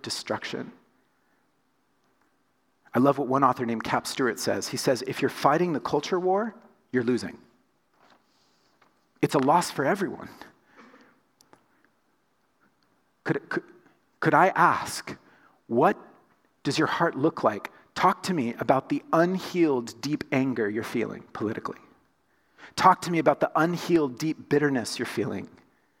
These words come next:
Talk to me about the names that come into your mind or the names that you've expressed on social media, calling our political leaders names, right? And we begin to adopt these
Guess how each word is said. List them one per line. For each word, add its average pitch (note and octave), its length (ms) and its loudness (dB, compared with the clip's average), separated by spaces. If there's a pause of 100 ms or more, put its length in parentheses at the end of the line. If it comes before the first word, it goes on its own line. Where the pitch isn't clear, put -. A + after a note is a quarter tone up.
(520)
Talk F#3 200 4
to G#3 100 -2
me F#3+ 100 4
about D#3+ 220 6
the D#3+ 80 2
names D#3 500 0
that C#3+ 100 -2
come D#3 160 0
into D3 200 0
your C#3+ 80 2
mind D3 480 4
or C3+ 60 0
the C3 100 2
names C#3+ 320 0
that C#3+ 180 -4
you've C3+ 80 -2
expressed D3 460 -2
on C3 100 -2
social C3+ 300 -2
media, C#3 320 4 (240)
calling D3+ 400 4
our C3 120 4
political C#3 760 2 (320)
leaders C3 500 2
names, B2+ 580 -2 (440)
right? - 280 -4 (1000)
And D3 100 4
we D#3+ 80 4
begin E3 440 4
to E3+ 180 2
adopt E3+ 500 4
these D3 240 2